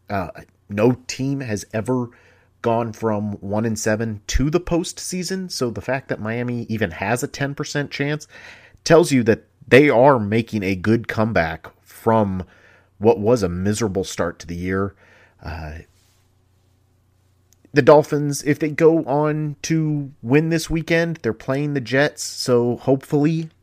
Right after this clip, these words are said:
they can come away with the win. They get to move up to seven and seven.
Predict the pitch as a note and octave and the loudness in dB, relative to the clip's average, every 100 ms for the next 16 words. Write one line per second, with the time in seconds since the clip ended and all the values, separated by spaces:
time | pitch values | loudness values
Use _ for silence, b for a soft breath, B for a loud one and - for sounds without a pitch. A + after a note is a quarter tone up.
0 | - C3+ B2+ C3 C#3+ C3 C#3 C#3+ C#3 C#3+ | -16 0 2 2 -2 0 0 2 2 2
1 | C#3 C#3 C#3+ C#3+ D3 - B B B B | 0 -2 -2 -2 -4 -8 B B B B
2 | B - A2+ A2 C#3+ - C3 C3+ C#3 - | B 0 2 2 0 0 0 2 2 0
3 | - - C3+ C3+ B2+ - C3+ C3 C#3 C3+ | -4 -2 0 0 -4 0 2 2 0 -4